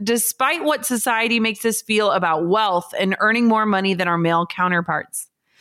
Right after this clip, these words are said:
Sanira Madhani shouts it from the rooftops to remind women that aspirations as female founders are valid, and not just valid, but absolutely possible.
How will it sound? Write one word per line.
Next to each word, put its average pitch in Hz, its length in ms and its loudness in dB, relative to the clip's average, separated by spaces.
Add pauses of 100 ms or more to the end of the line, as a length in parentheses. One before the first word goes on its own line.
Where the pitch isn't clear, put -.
(240)
Sanira 269 580 2
Madhani 233 720 0
shouts 262 480 0
it 311 100 -2
from 262 180 0
the 254 80 0
rooftops 226 520 0
to 220 80 0
remind 220 420 2
women 226 300 2
that 202 240 -2
aspirations 214 960 -2
as 170 240 -2
female 233 400 0
founders 190 500 0
are 160 140 -2
valid, 175 640 0 (320)
and 202 100 0
not 440 220 2
just 277 220 2
valid, 196 360 2
but 180 240 -2
absolutely 202 840 0
possible. 156 680 -6